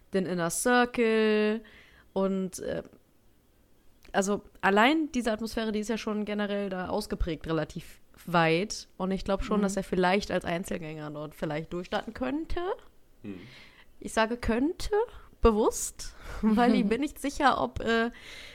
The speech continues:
Speaker 1: ähm, das das Beste für ihn wäre tatsächlich. Weil ich glaub, ähm, klar, die A E W ist super, <laughs> ähm, was die Talents angeht und auch, ähm, was die, ähm, ganzen Kämpfe angeht.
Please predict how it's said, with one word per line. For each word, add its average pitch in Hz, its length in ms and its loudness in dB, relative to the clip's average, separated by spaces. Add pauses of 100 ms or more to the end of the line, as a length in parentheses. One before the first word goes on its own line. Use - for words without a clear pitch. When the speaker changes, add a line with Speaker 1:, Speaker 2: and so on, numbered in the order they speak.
(160)
Speaker 1:
ähm, 214 460 4 (120)
das 214 260 2
das 226 160 -2
Beste 220 320 -2
für - 160 -6
ihn 151 200 -4
wäre 156 240 -8
tatsächlich. 156 600 -8
Weil 165 120 -2
ich 165 100 -6
glaub, 180 320 -2
ähm, 175 420 -4 (320)
klar, 202 340 0
die 190 300 -6
A - 80 -8
E 190 160 -2
W 180 220 -2
ist 180 220 -8
super, 226 600 -4 (300)
<laughs> 208 220 -2 (600)
ähm, 190 320 4
was 185 160 -2
die 196 100 -4
Talents 220 380 0
angeht 208 420 -2
und 190 120 -6
auch, 180 400 -6
ähm, 180 400 -4
was 175 200 -6
die, 175 360 -8
ähm, 175 300 -6
ganzen 175 520 -8 (120)
Kämpfe 208 360 -2
angeht. 190 600 -2